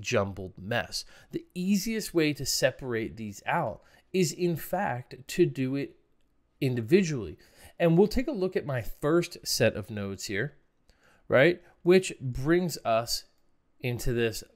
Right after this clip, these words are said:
bottom right quadrant here. You can see we really have this division of four. Well, what I suggest is bringing this material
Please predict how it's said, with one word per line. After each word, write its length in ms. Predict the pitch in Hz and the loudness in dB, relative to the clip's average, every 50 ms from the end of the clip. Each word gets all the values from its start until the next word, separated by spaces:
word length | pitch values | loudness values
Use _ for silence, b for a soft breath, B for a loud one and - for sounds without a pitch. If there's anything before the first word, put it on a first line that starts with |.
| 127 107 - _ | -16 -16 -4 _
bottom 480 | 123 120 117 113 113 113 117 113 117 117 - | 4 6 6 6 4 2 -2 -4 -8 -10 -12
right 520 | 104 98 90 101 110 107 107 104 - - | -12 -12 -6 -4 -2 -2 -2 -2 -6 -10
quadrant 680 | _ - - 110 104 101 110 117 120 113 113 98 90 92 | _ -8 -4 0 2 2 2 2 0 -2 -6 -10 -10 -12
here. 120 | 98 98 95 | -12 -14 -14
You 140 | 104 120 | -10 -8
can 80 | 156 160 | -8 -6
see 160 | 147 - 190 | -6 -6 -4
we 160 | 170 165 147 | -4 -4 -4
really 260 | 127 127 131 139 135 117 | -4 -4 -4 -4 -2 -2
have 160 | 123 123 110 | -4 -6 -6
this 180 | 117 104 - | -8 -10 -10
division 460 | - 120 107 101 117 110 - - 101 101 | -10 -10 -10 -8 -8 -8 -8 -10 -12 -14
of 80 | 90 | -14
four. 560 | - - - - 120 131 120 95 76 - - - _ _ _ _ _ _ B B B B B B B B | -14 -16 -14 -10 -8 -8 -8 -8 -10 -12 -16 -20 _ _ _ _ _ _ B B B B B B B B
Well, 300 | 156 147 139 139 135 117 | 6 6 8 6 4 2
what 200 | 131 135 139 - - | -2 -6 -6 -4 -2
I 160 | 147 214 254 | -2 -2 -2
suggest 600 | 226 - 190 143 120 - 113 110 131 147 - - - | -2 -2 -4 -4 -4 -2 -4 -2 -4 -4 -8 -10 -10
is 160 | 151 147 120 | -10 -10 -10
bringing 720 | - 127 120 123 131 139 151 156 151 123 113 117 135 151 - - _ _ - - | -12 -12 -12 -8 -4 -4 -4 -2 -4 -6 -8 -8 -10 -12 -14 -18 _ _ -20 -20
this 520 | - - 101 110 117 117 120 120 - - | -20 -18 -14 -8 -6 -4 -4 -4 -6 -8
material 500 | 127 117 - - - 123 117 123 139 - | -10 -10 -10 -6 -4 -2 -2 -2 -2 -2